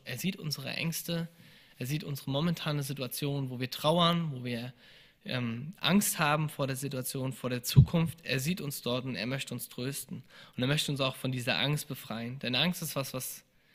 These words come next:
Gott nicht will. Angst, Angst ist immer, ähm, etwas, was das Böse oder der Teufel benutzen möchte, um Chaos zu stiften. Ja?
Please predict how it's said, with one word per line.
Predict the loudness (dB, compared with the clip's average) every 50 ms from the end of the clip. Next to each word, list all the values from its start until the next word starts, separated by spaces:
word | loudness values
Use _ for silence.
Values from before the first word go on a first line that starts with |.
| _ -20 -20 _ _ _ -4 0
Gott | 0 0 2 2
nicht | 0 0 0
will. | 0 0 -2 -2 -4 -8 -18 -20 _ _ -12
Angst, | -10 -10 -10 -10 -14 -12 -6 -2
Angst | 0 0 0 0 -2 -4
ist | -8 -6
immer, | -4 -2 -2 0 0 0 -2 -4 -6 -8 -12 -12 -8
ähm, | -6 -4 -2 -2 0 0 -2 -2 -4 -6 -8 -12 _ _ _ -20 -20 -20 -20 -20 _ _
etwas, | -6 -6 -2 -2 -2 -2 -2 -2 -4
was | -6 -6 -6 -6 -10 -12 -14 -18 _ -10
das | -10 -10 -10
Böse | -8 _ 2 4 4 6 4 4 2 0
oder | -2 0 0 -2
der | -2 -4
Teufel | -4 -4 -4 -2 -2 -4 -6
benutzen | -6 -4 -4 -6 -6 -6 -8 -8 -6
möchte, | -6 -6 -8 -8 -8 -8
um | -6 -6 -6 -8 -8 -12 -18 -20 -20 _ _ _ _ _ _ _ -8
Chaos | -4 -2 0 0 -2 -2 -6 -8
zu | -6
stiften. | -6 -6 -6 -8 -10 -10 -10 -12 -12 -12 -14 -16 -20 _ _ _ _ _ _ _ _ -12 -8
Ja? | -8 -6 -8